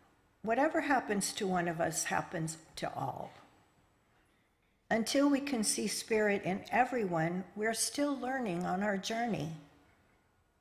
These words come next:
I want you to know that this talk is not particularly about homelessness.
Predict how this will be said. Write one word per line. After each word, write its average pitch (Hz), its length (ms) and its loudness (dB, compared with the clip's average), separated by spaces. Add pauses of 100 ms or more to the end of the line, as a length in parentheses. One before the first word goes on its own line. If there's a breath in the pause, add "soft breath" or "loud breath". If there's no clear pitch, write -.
(1700 loud breath)
I 208 60 -6
want 262 280 0
you 269 120 0
to 208 100 2
know 196 360 2
that 180 240 0
this 208 240 -2
talk 202 320 -2
is 196 180 -4
not 196 320 0
particularly 160 1300 -2
about 160 420 -2
homelessness. 160 920 -2